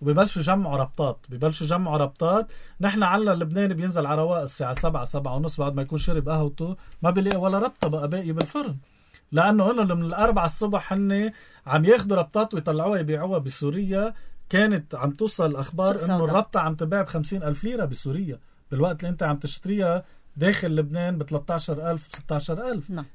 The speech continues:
Speaker 1: يعني أرباح، آه، خيالية.
Speaker 2: نعم.
Speaker 1: هيدي كانت المشكلة اللي نحن اعترضنا عليها بشكل كبير، غير إنه الاستهلاك،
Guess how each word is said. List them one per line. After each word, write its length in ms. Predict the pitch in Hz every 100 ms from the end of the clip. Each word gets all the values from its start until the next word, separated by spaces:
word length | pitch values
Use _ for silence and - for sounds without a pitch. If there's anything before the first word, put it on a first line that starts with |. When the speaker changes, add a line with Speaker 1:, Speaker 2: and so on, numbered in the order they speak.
| -
Speaker 1:
يعني 320 | 139 135 143
أرباح، 520 | 147 151 220 208 - - - - -
آه، 140 | 139
خيالية. 720 | 135 156 165 170 277 214 120 - -
Speaker 2:
نعم. 180 | 170 160 -
Speaker 1:
هيدي 320 | 214 285 226
كانت 340 | - 196 175 160
المشكلة 420 | 170 - - 151
اللي 140 | 143
نحن 220 | 151 165
اعترضنا 520 | 143 123 135 147 135 120
عليها 400 | 143 156 127 131 - - -
بشكل 360 | 139 175 156 143
كبير، 340 | 147 180 160
غير 400 | 135 208 233 190
إنه 160 | 190 156
الاستهلاك، 840 | 147 139 151 135 160 202 156